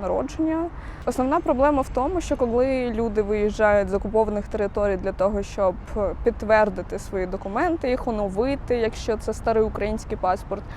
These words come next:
або, е, зробити новий, е, то вони звертаються до свідків. Існує процедура посвідчення особи, де люди з підконтрольних територій, у котрих все добре з документами,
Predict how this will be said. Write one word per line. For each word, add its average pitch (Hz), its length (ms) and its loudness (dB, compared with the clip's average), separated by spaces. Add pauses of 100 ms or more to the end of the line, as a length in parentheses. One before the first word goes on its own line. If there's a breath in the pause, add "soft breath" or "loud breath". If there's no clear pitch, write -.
(240 loud breath)
або, 226 480 6
е, 214 340 6
зробити 226 440 2
новий, 240 500 2 (400 loud breath)
е, 233 560 8 (120)
то 254 300 8
вони 240 460 2
звертаються 254 800 2
до 233 380 6
свідків. 233 800 -4
Існує 247 440 -2
процедура 254 640 0
посвідчення 226 680 -2
особи, 196 840 0
де 208 180 2
люди 214 300 0
з - 60 -6
підконтрольних 214 800 0
територій, 285 580 0
у 254 60 0
котрих 233 440 0
все 220 320 0
добре 196 360 0
з 214 60 -6
документами, 294 720 0